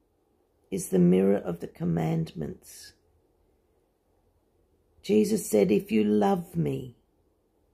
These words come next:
if you love me." Well, he's not going to marry someone who doesn't love him, is he? And he said,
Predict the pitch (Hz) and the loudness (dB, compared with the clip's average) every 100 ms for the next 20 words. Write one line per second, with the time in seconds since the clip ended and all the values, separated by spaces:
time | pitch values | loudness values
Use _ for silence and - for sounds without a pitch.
0 | _ _ _ - 220 226 - - 180 208 | _ _ _ -2 0 0 -4 -14 -6 -4
1 | 196 202 202 185 175 - _ _ - 226 | -2 -4 -4 -6 -6 -10 _ _ 2 4
2 | 226 220 233 233 240 233 214 202 180 165 | 4 4 0 0 0 2 2 2 4 4
3 | 170 196 _ _ _ - 196 185 185 185 | 2 -2 _ _ _ -8 -2 0 2 2
4 | 180 180 180 - - 175 175 - 156 - | 0 -2 -4 -8 -4 -4 -4 -6 -8 -8
5 | 71 - - 208 165 - - _ _ _ | -12 -20 -10 -8 -4 -6 -8 _ _ _
6 | _ _ _ _ _ _ _ _ _ _ | _ _ _ _ _ _ _ _ _ _
7 | _ _ 156 180 175 175 165 | _ _ -2 -2 -2 -4 -6